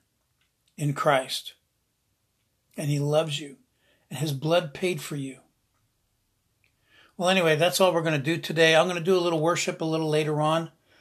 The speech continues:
Um, and, um, yeah, so God bless you. Again, go to, uh, encountering god ministries dot org.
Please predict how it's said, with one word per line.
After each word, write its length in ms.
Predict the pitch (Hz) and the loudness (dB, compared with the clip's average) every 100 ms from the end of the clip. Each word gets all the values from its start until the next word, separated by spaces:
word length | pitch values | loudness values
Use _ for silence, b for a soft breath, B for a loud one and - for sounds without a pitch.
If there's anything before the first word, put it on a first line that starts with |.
| b b | b b
Um, 460 | 165 160 151 143 147 _ _ _ - - | 0 2 2 -2 -8 _ _ _ -16 -6
and, 300 | 156 151 147 | -2 0 0
um, 380 | 147 143 135 - - - _ _ _ _ _ _ B B B - | -2 -2 -6 -6 -8 -10 _ _ _ _ _ _ B B B -4
yeah, 320 | 165 202 - | 2 2 2
so 220 | - 170 | -4 -2
God 240 | 151 180 165 | 2 2 4
bless 280 | 180 180 | 2 2
you. 220 | 208 202 180 | 2 2 0
Again, 320 | 147 190 180 | 0 0 2
go 160 | 185 | 2
to, 400 | 190 175 175 - | 2 0 -4 -4
uh, 180 | 165 160 151 | 0 0 0
encountering 480 | 143 185 185 175 | -2 -2 -2 -4
god 260 | 160 170 156 | 0 0 0
ministries 500 | 165 175 175 180 160 | -4 -4 -4 -4 -2
dot 240 | 151 160 | 2 2
org. 360 | 180 170 208 | 2 2 2